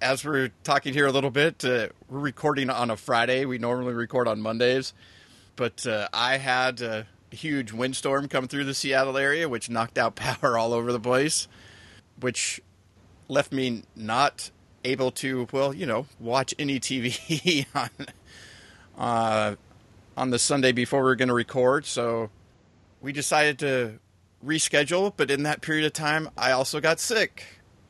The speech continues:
So we decided to reschedule again. But then Ivy was traveling, so we rescheduled <laughs> again, and here we are on Friday, taking a break.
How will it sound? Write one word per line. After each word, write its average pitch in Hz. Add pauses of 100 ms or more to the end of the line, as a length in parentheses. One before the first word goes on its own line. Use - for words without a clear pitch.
(180)
So 143
we 151
decided 143
to 156
reschedule 139
again. 165 (600)
But -
then 170
Ivy 127
was 151
traveling, 151 (320)
so 117
we 110
rescheduled 220
<laughs> 196
again, -
and -
here 254
we 220
are 240
on 254
Friday, 135 (640)
taking 170
a 139
break. 151